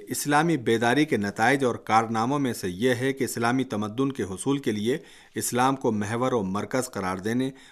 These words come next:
اور اسلامی قوموں کی بیداری کی تقویت کے ساتھ ہی اسلامی بیداری کی تحریکیں مسلسل آگے کے سمت بڑھ رہی ہیں۔ در حقیقت اسلامی بیداری کا مقصد ایک ایسے حقیقی اسلامی اور عالمی تمدن کا حصول ہے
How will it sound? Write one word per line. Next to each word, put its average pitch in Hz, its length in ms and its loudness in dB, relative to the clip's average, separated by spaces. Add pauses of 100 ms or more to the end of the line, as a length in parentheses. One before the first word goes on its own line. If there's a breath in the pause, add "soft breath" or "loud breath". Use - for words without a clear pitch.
(120)
اور 117 140 0
اسلامی 143 400 2
قوموں 139 340 0
کی 147 140 -2
بیداری 110 520 0
کی 135 120 -2
تقویت 127 480 -4
کے 98 100 -6
ساتھ 117 380 -4
ہی 131 120 0 (320 loud breath)
اسلامی 131 440 0
بیداری 110 460 0
کی 127 120 -4
تحریکیں 117 500 -4
مسلسل 117 600 -4
آگے 113 300 -2
کے 127 140 -6
سمت 92 320 -8 (140)
بڑھ 104 260 -4
رہی 98 380 -6
ہیں۔ 95 140 -6 (460)
در 120 160 0
حقیقت 131 340 -2 (440 loud breath)
اسلامی 156 420 4
بیداری 135 400 4
کا 160 100 2
مقصد 139 420 0 (300 loud breath)
ایک 135 220 2 (120)
ایسے 135 320 2 (140)
حقیقی 131 380 0
اسلامی 123 440 0
اور 127 140 0
عالمی 123 380 2
تمدن 104 500 -2
کا 90 240 -6
حصول 127 280 -2
ہے 135 140 -2